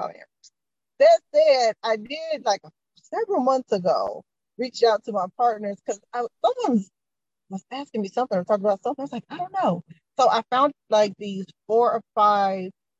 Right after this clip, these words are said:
definitions of different partner types, relationship titles, and I sent them to all of the people that I considered my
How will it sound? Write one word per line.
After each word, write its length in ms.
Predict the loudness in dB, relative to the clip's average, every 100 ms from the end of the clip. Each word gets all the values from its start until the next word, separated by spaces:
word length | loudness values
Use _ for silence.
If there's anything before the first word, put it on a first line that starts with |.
| _
definitions 920 | -2 -2 -2 -8 -8 -8 -6 -4 -4 -6 -6
of 240 | -4 -4 -6 _ _ -6
different 260 | -6 -6 -6
partner 300 | -2 -2 -4 -6
types, 480 | -6 -6 -10 _ _ _ _ _ -4
relationship 520 | 0 0 -2 -4 -4 -4
titles, 300 | -4 -4 -6 -12 -20 _ -2
and 100 | 2
I 100 | 2 0
sent 240 | -6 -6 -6
them 160 | -8 -4
to 100 | -2
all 280 | 2 2 2
of 80 | -4
the 320 | -8 -8 -14 -20 _ _ -14
people 580 | -14 -2 2 4 4 0
that 280 | -2 -2 -4 _ _
I 80 | -10
considered 480 | -10 -8 -4 -4 -4
my 140 | -6